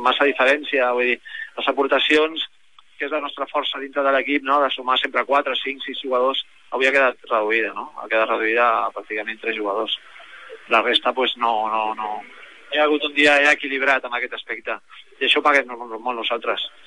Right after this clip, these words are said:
Bueno, paguen tots, però nosaltres en concret. No, no hem tingut allà la fluïdesa. També la fluïdesa te la dona l'Hernán Utan. És a dir, un tio que porta zero de cinc i no fot una, corre menys que, que quan acabes de fer un bàsquet, no?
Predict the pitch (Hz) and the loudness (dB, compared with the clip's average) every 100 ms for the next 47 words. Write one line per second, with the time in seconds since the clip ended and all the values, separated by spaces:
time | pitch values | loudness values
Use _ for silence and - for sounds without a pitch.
0 | - 123 120 123 123 156 - 127 120 113 | -8 -4 4 4 4 -2 0 -4 -4 -6
1 | 120 123 117 113 120 - - - - - | -4 -4 -4 2 0 0 -16 -20 -20 -20
2 | - 156 165 175 165 147 151 147 143 139 | -2 4 4 4 2 2 0 4 4 4
3 | 139 131 127 147 143 123 127 139 139 139 | 2 -2 -2 -2 -2 -6 -6 -6 -4 -2
4 | 143 151 143 131 131 139 127 117 127 110 | 0 2 2 2 2 2 0 0 -4 -2
5 | 135 123 98 123 113 113 113 123 120 117 | -2 -2 -2 -14 -10 -8 -8 -6 -4 -4
6 | 117 120 120 117 120 - 147 131 117 117 | -4 -2 -2 0 -2 0 0 0 -2 -2
7 | 123 139 147 160 _ - - - 143 131 | -2 2 2 2 _ -20 -20 -4 0 2
8 | 123 135 139 - 127 120 113 113 117 120 | 2 0 -2 -2 2 4 4 0 -2 0
9 | 117 123 135 127 123 120 120 - 123 113 | 2 4 2 0 -8 -2 -2 -2 -8 -6
10 | 151 | -8